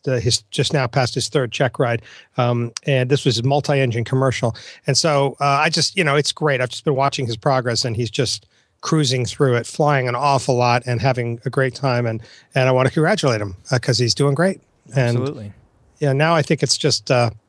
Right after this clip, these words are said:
Speaker 1: type, kind of type flying, you know, type ratings in different things from here on out. I'm sure there's lots to learn, but, uh, he's still got a bunch more time there, but there, I don't think there's any more check rides.
Speaker 2: That's an
Speaker 1: Although I
Speaker 2: impressive
Speaker 1: yeah, he'll probably be a C F I sometime this
Speaker 2: Mm-hmm.
Speaker 1: summer is the plan.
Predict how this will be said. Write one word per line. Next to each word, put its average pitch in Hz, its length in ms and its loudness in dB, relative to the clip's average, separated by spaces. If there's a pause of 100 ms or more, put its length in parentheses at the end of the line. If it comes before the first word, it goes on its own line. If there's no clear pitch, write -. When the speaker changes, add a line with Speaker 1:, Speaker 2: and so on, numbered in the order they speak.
Speaker 1:
type, - 380 0
kind 143 160 2
of 123 80 -2
type 139 240 0 (340)
flying, 120 420 0
you 117 60 -2
know, 117 220 -2 (160)
type 131 240 0
ratings 113 520 -2
in 123 80 0
different 123 320 0
things 113 300 0 (220)
from 135 160 -2
here 131 180 2
on 123 140 0
out. 117 200 0 (460)
I'm 135 80 0
sure 113 240 0
there's 117 160 0
lots 131 260 0
to 127 80 2
learn, 123 300 0
but, 113 220 -2 (380)
uh, 135 100 0
he's 165 160 0
still 247 120 -2
got 214 120 0
a 156 40 0
bunch 185 220 -2
more 123 100 -6
time 170 260 2
there, 120 100 0
but 113 180 -8
there, - 160 -8
I 135 40 -4
don't 147 120 -2
think 147 140 -4
there's 135 160 -2
any 131 100 -2
more 120 140 -2
check - 260 0
rides. 107 300 -2 (200)
Speaker 2:
That's 160 200 -4
an 214 60 -4
Speaker 1:
Although 156 280 0
I 165 80 2
Speaker 2:
impressive 120 260 -6 (600)
Speaker 1:
yeah, 156 140 0
he'll 143 120 0
probably 170 220 0
be 147 120 0
a 127 40 2
C - 180 -2
F 131 160 0
I 131 180 2
sometime 123 480 -2
this 117 120 -8
Speaker 2:
Mm-hmm. 131 60 -4
Speaker 1:
summer 113 320 -2
is 123 200 -8
the 127 80 -14
plan. 113 300 -8